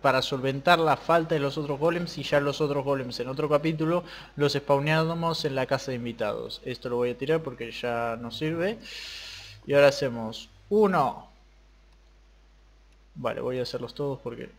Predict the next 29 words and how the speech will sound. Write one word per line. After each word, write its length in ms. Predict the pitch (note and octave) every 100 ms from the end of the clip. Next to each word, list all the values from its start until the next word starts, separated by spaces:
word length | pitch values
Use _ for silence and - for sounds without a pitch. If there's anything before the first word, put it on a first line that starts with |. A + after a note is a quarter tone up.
| - - _ _ - _ _ -
mucho 340 | C#3 C3 -
mejor 300 | B2+ A#2 B2+
así. 480 | B2+ - F3 F3+ - -
Sacamos 500 | - C3 B2 C3+ -
esto, 340 | E3 - D#3
bloques 300 | C3+ B2+ B2
de 140 | B2 B2+
hierro, 480 | D#3 D#3 D#3 F#3 F#3
que 80 | B2+
por 160 | B2+
cierto, 420 | A#2+ C#3+ A#2+ A#2+ - -
eh, 400 | A#2+ A#2+ A#2 A#2
¿por 140 | A#2
qué 80 | C3
estoy 180 | - B2+
haciendo 320 | - B2 A#2+
esto? 160 | C3 - - - - - - -
Eh, 380 | C3 B2 B2 A#2+
vale, 240 | A#2 G#2+ - - - -
los 420 | D3+ C#3 C#3+ C#3
golems, 720 | C#3+ F3 E3 D#3+ F3+ E3+ - -
¿qué 160 | - F3+
me 160 | E3 D3
da 120 | E3
para 140 | E3+
un 200 | D3+ D3+
golem 320 | C3+ B2 A#2
con 180 | A2+ A2+
esto? 260 | A#2 -